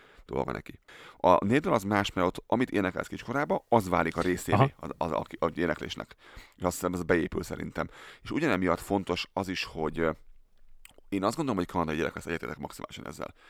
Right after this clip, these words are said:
Speaker 1: Kanadai gyerek lesz, ugyanakkor attól ő nem kevesebb lesz, hanem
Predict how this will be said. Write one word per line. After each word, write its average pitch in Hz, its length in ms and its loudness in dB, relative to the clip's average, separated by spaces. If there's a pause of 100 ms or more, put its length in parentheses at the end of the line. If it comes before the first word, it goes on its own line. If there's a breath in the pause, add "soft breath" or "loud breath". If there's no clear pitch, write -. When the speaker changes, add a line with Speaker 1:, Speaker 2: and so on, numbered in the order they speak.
(380 soft breath)
Speaker 1:
Kanadai 98 240 0
gyerek 127 220 -2
lesz, 165 300 -8 (640)
ugyanakkor 101 760 4 (580)
attól 104 300 4
ő 104 40 4
nem 139 160 0
kevesebb 80 400 -4
lesz, 82 140 -2
hanem 80 240 -2